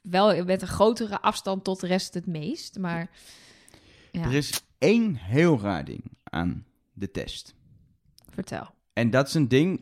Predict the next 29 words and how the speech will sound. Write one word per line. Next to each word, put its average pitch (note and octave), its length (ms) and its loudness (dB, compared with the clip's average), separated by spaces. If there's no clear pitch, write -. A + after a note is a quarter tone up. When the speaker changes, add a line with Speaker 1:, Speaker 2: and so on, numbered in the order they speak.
Speaker 2:
waar A2 240 2
bij A2+ 120 4
mij A#2+ 280 4
best C3 220 0
wel C3+ 120 2
weer A#2+ 180 0
een A2+ 200 -2
alarmbel A#2 640 4
is G#2 220 -6
afgegaan B2 500 -2
bij A2+ 160 0
één A#2+ 160 -2
kandidaat, A2+ 720 -2
die A2+ 220 -2
al G#2 100 0
vaker A2 340 0
alarmbel A#2+ 400 0
heeft G#2+ 140 -4
laten G#2 240 -4
afgaan F#2+ 420 -2
door G2+ 300 -2
bepalende A#2+ 840 2
acties - 400 -4
die A#2 120 0
ze G#2 100 -8
doet A2+ 160 -6
in F2+ 140 -6
het E2+ 120 -8
spel. D#3 460 4